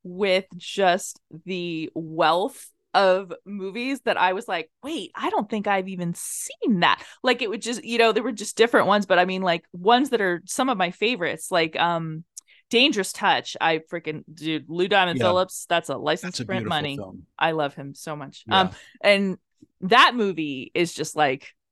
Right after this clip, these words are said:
Speaker 1: rare, you know? <laughs>
Speaker 2: Yeah.
Speaker 1: Really?
Speaker 2: Yeah.
Speaker 1: <laughs> It's like, "I am Lou Diamond Phillips.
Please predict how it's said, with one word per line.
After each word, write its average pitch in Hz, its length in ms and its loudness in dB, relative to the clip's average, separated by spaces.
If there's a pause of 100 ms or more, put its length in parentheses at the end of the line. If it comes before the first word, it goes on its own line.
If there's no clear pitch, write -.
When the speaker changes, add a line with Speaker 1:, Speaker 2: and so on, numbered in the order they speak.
(340)
Speaker 1:
rare, - 280 2 (280)
you 196 120 -2
know? 196 140 4
<laughs> - 120 -6 (480)
Speaker 2:
Yeah. 85 300 0 (180)
Speaker 1:
Really? - 720 0
Speaker 2:
Yeah. - 260 2
Speaker 1:
<laughs> 440 40 -2 (1000)
It's 359 160 -2
like, 262 220 4 (340)
"I 233 160 8
am 180 160 6
Lou 170 140 8
Diamond 185 340 8
Phillips. - 500 -2